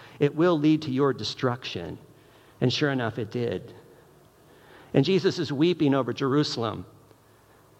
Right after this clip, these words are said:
And I thought to myself, as I see Jesus weeping over Jerusalem, do I have the courage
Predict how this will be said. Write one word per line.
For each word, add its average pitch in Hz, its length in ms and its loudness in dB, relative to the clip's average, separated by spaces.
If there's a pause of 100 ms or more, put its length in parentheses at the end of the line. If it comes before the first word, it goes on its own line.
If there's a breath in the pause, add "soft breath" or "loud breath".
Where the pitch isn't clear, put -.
(140)
And 151 100 4
I 165 60 4
thought 175 280 2
to 165 60 -4
myself, 160 460 2
as 151 140 -2
I 151 100 2
see 151 220 -4
Jesus 139 400 0
weeping 151 360 2
over 127 520 0 (580 loud breath)
Jerusalem, 123 640 0
do 117 180 0
I 127 160 2
have 123 240 -4
the 113 80 -4
courage 113 800 -2